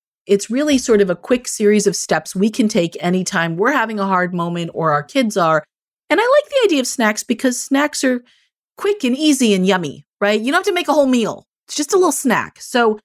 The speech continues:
the first S in snack stands for stop. So what we need to do first is just stop whatever we're doing. I'm not saying you have to do this every time your child wants your attention, 'cause sometimes you need to say, "Hey, buddy, put a pin in it and I'll be with you in five minutes."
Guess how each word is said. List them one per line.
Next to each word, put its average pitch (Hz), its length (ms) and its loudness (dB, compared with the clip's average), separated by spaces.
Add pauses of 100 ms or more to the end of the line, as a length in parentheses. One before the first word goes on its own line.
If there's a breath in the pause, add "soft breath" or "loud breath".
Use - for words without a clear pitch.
(340)
the 220 120 0
first 240 340 -2
S 214 240 -2
in 220 140 0
snack 196 340 -2
stands 226 280 -2
for 202 120 0
stop. - 460 -6 (260)
So - 160 -2
what 220 200 2
we 311 120 -2
need 320 140 -4
to 247 100 -2
do 202 160 4
first 196 360 -4
is 254 120 0
just 285 220 -8 (440)
stop - 380 -2
whatever 254 240 2
we're 180 100 2
doing. 127 380 -8 (380)
I'm 254 140 2
not 294 180 0
saying 240 220 2
you 214 80 4
have 196 180 -2
to 190 80 -8
do 175 100 2
this 175 160 0
every 175 280 0
time 170 280 -2
your 165 80 -4
child 160 260 -2
wants 147 220 -2
your 143 80 0
attention, 170 400 -2
'cause 214 160 -2
sometimes 170 360 -2
you 165 60 -4
need 160 140 -2
to 156 60 -2
say, 160 220 0
"Hey, 175 140 0
buddy, 165 520 0
put 190 120 2
a 170 40 -4
pin 214 260 -2
in 175 100 0
it 165 100 -2
and 180 100 -4
I'll 175 60 2
be 196 160 2
with 190 140 2
you 151 100 -4
in 147 60 -2
five 135 280 -2
minutes." 135 340 -6